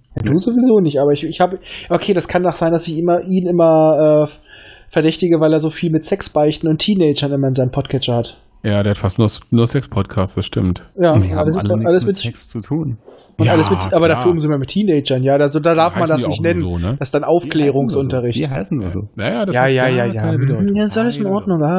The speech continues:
Speaker 1: alles
Speaker 2: Bedeutung.
Speaker 3: Keine Bedeutung.
Speaker 1: Keine
Speaker 2: Keine
Speaker 1: Bedeutung.
Speaker 2: Bedeutung.
Speaker 1: Es sei denn, es ist ein roter Stier. Du bist ein
Speaker 2: Der dich
Speaker 1: Einhorn.
Speaker 2: zurück ins Meer drängt. Das hat es keine Bedeutung.
Speaker 1: Keine Bedeutung.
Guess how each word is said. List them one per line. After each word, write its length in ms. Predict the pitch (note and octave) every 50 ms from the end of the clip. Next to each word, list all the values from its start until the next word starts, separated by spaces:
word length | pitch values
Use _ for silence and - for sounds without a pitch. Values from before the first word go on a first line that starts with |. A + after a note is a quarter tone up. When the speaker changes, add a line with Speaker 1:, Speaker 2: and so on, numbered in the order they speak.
| F#3 F#3
Speaker 1:
alles 260 | F3 F3+ - - C3
Speaker 2:
Bedeutung. 60 | C#3+ D3
Speaker 3:
Keine 200 | D3 D3 D3 C#3
Bedeutung. 400 | C3+ B2+ A#2 F#2+ F#2 - - - - - - - _ - - - -
Speaker 1:
Keine 280 | - A#2 B2+ C#3 D3+ E3
Speaker 2:
Keine 160 | E3 D#3+ D#3
Speaker 1:
Bedeutung. 380 | D#3 D3+ D3 C#3 C3 C3 A#2+ G#2
Speaker 2:
Bedeutung. 260 | G#2+ A#2+ A#2+ B2 D3+ - - - - -
Speaker 1:
Es 100 | - -
sei 220 | D3 D3 E3 G3
denn, 160 | G3+ G3+ G3 F#3+
es 140 | F#3 E3
ist 160 | F#3+ F#3 - -
ein 80 | F3
roter 320 | D#3+ - E3+ G3 G3 G#3 F#3+
Stier. 440 | - - - F#3+ E3 C#3 B2 A#2+ - _ _ _ _ _ _ _ -
Du 80 | - D3
bist 200 | D#3 E3+ - -
ein 40 | F#3+
Speaker 2:
Der 80 | E3+ E3+
dich 80 | E3+ D#3
Speaker 1:
Einhorn. 340 | C#3+ B2+ B2 A#2+ D3 C#3+ C#3+
Speaker 2:
zurück 220 | - B2+ C#3+ C#3 D3+
ins 160 | D3 C#3 -
Meer 160 | D#3 C#3 A#2+
drängt. 320 | - G2 G2 F#2+ F2 - -
Das 100 | G#2+ -
hat 100 | G#2+ F2
es 140 | F#2 - -
keine 340 | - - B2 D3 E3+ E3 D#3+
Bedeutung. 380 | D#3+ C#3 A#2 A2+ G#2+ - A#2+ - - _ _ _ _ _ _ _ _ _ _ _ _ -
Speaker 1:
Keine 600 | - - C#3+ D3 D#3 F#3 G#3+ A3+ A3+ A#3 A3 A3+ G3+
Bedeutung. 520 | G#3 G#3 F#3+ D#3 C#3 - D3 C3 C3